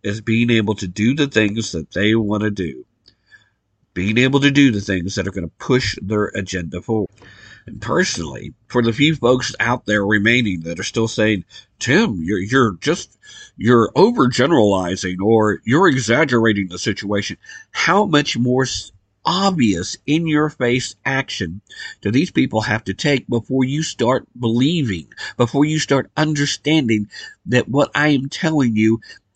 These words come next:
is not only a fundamental fact, that it is in fact a universal truth,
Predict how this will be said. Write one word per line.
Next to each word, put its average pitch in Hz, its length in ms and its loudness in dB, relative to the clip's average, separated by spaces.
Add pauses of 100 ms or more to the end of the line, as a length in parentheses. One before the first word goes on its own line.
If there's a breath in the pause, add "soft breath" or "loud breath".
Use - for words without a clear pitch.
(200)
is 147 420 4
not 143 400 2
only 151 640 4
a 120 140 0
fundamental 135 760 0
fact, 127 480 -2 (220 loud breath)
that 120 160 2
it 123 140 0
is 175 220 4
in 127 160 -6
fact 123 400 -4
a 113 80 -4
universal 117 760 2
truth, 147 400 0